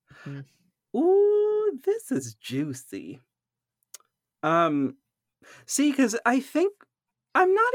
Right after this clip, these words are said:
Speaker 2: even sure necessarily that these two are in opposition,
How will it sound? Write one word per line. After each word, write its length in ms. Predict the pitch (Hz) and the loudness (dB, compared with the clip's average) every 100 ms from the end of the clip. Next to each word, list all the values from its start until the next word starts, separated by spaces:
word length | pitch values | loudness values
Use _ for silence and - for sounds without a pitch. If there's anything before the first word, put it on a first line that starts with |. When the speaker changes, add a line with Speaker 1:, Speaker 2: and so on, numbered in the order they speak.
| 523 | 0
Speaker 2:
even 140 | 523 427 | 0 -2
sure 240 | - 320 | -2 0
necessarily 720 | 262 226 233 - 233 247 233 | 0 0 -4 -2 0 0 0
that 200 | 202 196 | 0 -2
these 240 | 185 190 156 | -2 -8 -8
two 280 | - 220 196 | -8 -2 2
are 300 | 202 196 202 | 2 0 -2
in 200 | - 185 | -2 0
opposition, 1080 | 175 165 180 143 110 120 - 233 269 320 311 | 0 -2 -2 -2 -2 -4 -4 -2 -2 -2 -6